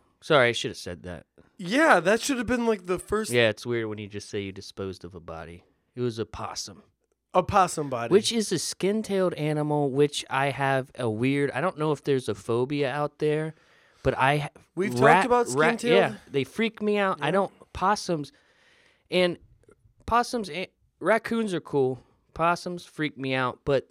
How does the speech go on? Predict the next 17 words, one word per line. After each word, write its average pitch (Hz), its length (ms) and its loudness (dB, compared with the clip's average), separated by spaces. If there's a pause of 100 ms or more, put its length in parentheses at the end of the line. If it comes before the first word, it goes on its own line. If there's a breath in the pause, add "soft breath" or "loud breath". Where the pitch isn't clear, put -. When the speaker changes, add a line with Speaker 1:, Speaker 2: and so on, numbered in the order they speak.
(160)
Speaker 1:
they're 156 320 2
everywhere, 123 680 0
but 113 300 -8
you 190 80 -2
don't 233 180 0
ever 170 300 -4
see 156 400 -4
them. 101 320 -12 (1200)
You 151 120 -4
rarely 151 520 4
see 139 220 -6
possums, 143 580 -4
but 117 260 -4
they're 117 300 -2 (100)
everywhere. 95 920 -8 (1080)
Speaker 2:
Oh, 196 360 0 (420)
yeah. 165 400 -4